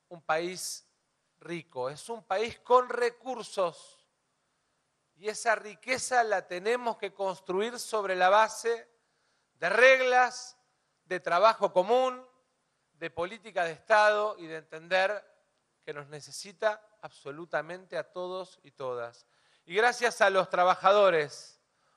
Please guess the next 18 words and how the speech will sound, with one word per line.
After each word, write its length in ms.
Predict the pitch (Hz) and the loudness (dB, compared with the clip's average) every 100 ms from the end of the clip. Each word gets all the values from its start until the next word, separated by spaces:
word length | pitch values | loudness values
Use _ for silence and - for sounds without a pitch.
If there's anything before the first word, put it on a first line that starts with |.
| _ | _
porque 240 | - 160 156 | -8 -6 -4
como 220 | 170 175 | 0 0
bien 200 | 196 202 | 0 -2
decía 360 | 190 - 208 190 | -6 -4 2 4
Omar, 460 | 196 220 220 208 _ _ _ _ _ _ _ _ _ _ _ _ _ _ _ _ | 6 4 2 -6 _ _ _ _ _ _ _ _ _ _ _ _ _ _ _ _
en 140 | 165 165 | -10 -2
las 120 | 165 | 0
buenas 300 | 190 214 208 | 0 0 -2
y 80 | 185 | -2
en 80 | 175 | -4
las 140 | 170 | -2
malas 340 | 190 214 190 | 0 2 2
le 120 | 180 160 | -2 -6
tuvieron 440 | 165 170 190 185 | -8 -2 0 2
la 120 | 175 | 2
vela 220 | 175 190 180 | 2 0 0
al 100 | 156 | -2
sector, 680 | 165 151 - 214 220 220 | -12 -6 4 6 4 0